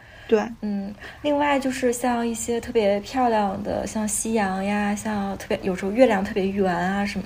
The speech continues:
Speaker 2: 的，就这种时候，呃，我可能就是更上一个阶层的那个羞耻，是对那种美好事物、对浪漫的那种羞耻。就是我也会害怕别人说，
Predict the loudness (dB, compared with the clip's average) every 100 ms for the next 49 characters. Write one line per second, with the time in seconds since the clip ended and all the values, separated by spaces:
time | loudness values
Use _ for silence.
0 | -8 -10 -10 -12 -8 -4 0 2 2 0
1 | -2 -2 2 2 2 -2 -16 -18 -8 -4
2 | -2 0 -2 0 2 2 0 0 0 6
3 | 6 4 -2 -8 0 2 2 2 0 0
4 | -2 -2 -4 -2 0 0 0 0 0 0
5 | 0 -2 -2 2 2 2 2 0 -2 -8
6 | -12 2 2 4 0 0 0 2 2 2
7 | 2 4 4 2 0 0 -2 -4 -4 -4
8 | -6 -8 -6 -4 -4 -4 -6 -8 -12 -12
9 | -4 2 6 6 6 2 0 0 0 2
10 | 0 0 -2 0 2 2